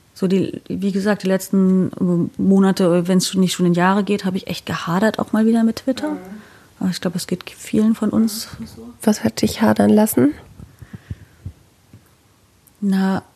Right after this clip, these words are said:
Speaker 1: ursprünglich bin ich zu Twitter, um in Austausch zu kommen mit
Speaker 2: Mhm.
Speaker 1: Leuten.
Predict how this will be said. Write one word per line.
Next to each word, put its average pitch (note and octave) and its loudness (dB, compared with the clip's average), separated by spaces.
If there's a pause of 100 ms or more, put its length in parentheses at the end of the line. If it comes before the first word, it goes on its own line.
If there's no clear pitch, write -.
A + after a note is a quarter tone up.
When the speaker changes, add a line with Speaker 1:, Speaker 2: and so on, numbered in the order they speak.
(800)
Speaker 1:
ursprünglich C4 2 (280)
bin A3+ 2
ich G#3 -2
zu - -12 (120)
Twitter, B3+ -4 (240)
um G#3 0 (540)
in A3 2
Austausch F3+ 0
zu - -12
kommen F3 -6
mit G3 -8
Speaker 2:
Mhm. F3 -2
Speaker 1:
Leuten. E3 -4